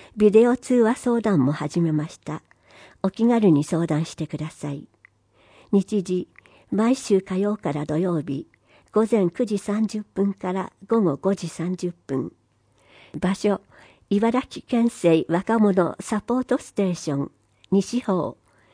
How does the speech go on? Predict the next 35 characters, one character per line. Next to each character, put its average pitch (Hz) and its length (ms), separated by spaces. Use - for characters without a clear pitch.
対 233 260
象、 190 420
就 247 260
職 262 320
で 175 100
悩 190 300
ん 208 80
で 175 140
い 170 100
る 160 260
十 247 220
五 226 160
歳 214 280
か - 180
ら 151 260
四 214 280
十 190 180
九 202 240
歳 185 300
の 131 140
人、 - 420
ま 220 160
た 185 180
は 143 100
保 170 200
護 202 160
者、 196 300
関 202 220
係 180 280
者。 135 320
毎 208 220
週 233 280
火 214 180
曜 196 220
日、 165 260